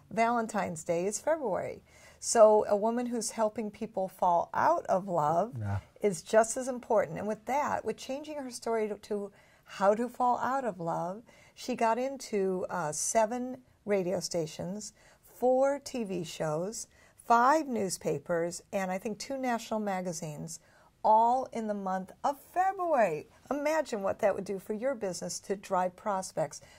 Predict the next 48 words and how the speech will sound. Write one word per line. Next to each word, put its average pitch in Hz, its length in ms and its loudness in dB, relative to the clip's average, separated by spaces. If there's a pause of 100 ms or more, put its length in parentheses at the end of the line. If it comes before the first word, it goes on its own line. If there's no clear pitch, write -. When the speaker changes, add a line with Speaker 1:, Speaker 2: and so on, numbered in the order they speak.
Speaker 1:
to - 140 -2
create 214 340 0
more 190 140 -4
clients. 175 640 -8 (300)
And 226 280 -2
that 330 420 0
is 220 180 -4
what 214 100 4
I 196 80 6
like 185 200 2
to - 80 -14
call 185 260 2
use 190 340 -4 (380)
everything 202 600 -2
you've 165 180 -8
got. 127 420 -4 (440)
I 226 100 2
have 240 120 0
a 247 80 -2
financial 233 500 -4
planner 196 300 -4
I 175 120 0
work 156 280 -6
with, - 300 -2
and 190 320 -2 (220)
for 220 180 6
Halloween 247 640 0
we 196 120 -4
go 202 140 -2
out 196 160 0
with 196 100 -8
a 202 80 -4
story. 196 380 0
Instead 302 300 -2
of 330 80 -6
Halloween, 220 560 -2 (500)
we 262 100 -2
switch 311 360 -4
it - 120 -6
to, 202 300 0
"What 247 300 -4
are - 20 -6
you 254 160 -4
afraid 185 500 -2
of?" - 220 -6 (560)
In 220 160 0
this 262 220 -2
case, 196 440 -4